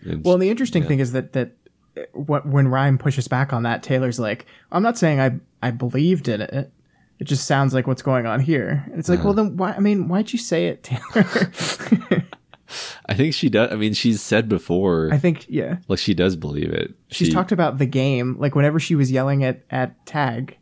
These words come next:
Speaker 1: Yeah.
Speaker 2: she's like, "You broke the rules of the game." Like, she, she very much is invested in that on some level. I don't think she believes, uh, it, it to the literal level of what it was, because she's annoyed by the P R T for allowing this game to go on.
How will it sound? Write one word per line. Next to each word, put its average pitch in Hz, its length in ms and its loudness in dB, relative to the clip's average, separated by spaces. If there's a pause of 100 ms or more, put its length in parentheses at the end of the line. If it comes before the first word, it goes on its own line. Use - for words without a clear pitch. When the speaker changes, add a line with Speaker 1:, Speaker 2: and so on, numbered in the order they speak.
Speaker 1:
Yeah. 80 280 -2
Speaker 2:
she's 123 200 -4
like, 123 340 -2
"You 143 320 0
broke 143 240 4
the 147 80 2
rules 139 240 4
of 131 100 2
the 135 80 0
game." 135 360 -2
Like, 131 160 -4
she, - 180 -4
she - 140 -4
very 170 240 2
much 143 180 2
is 127 80 -2
invested 127 380 0
in 117 80 -2
that 117 180 -2
on 117 160 -2
some 165 260 -2
level. 90 220 -4
I 107 60 0
don't 143 160 0
think 135 100 0
she - 140 -4
believes, 95 420 -8 (440)
uh, 90 180 -4 (180)
it, - 260 -4 (120)
it 139 160 -2
to 139 160 2
the 113 80 -2
literal 123 340 0
level 113 260 0
of 95 140 -8
what 60 100 -8
it - 120 -12
was, 117 400 -2
because 127 260 -6
she's 120 240 -4
annoyed 123 380 2
by 117 120 -2
the 113 80 -4
P 127 160 -4
R 110 120 0
T 120 180 -4
for 113 160 -6
allowing 113 400 0
this - 160 -8
game 117 220 -4
to - 80 -6
go 110 180 -6
on. 85 380 -2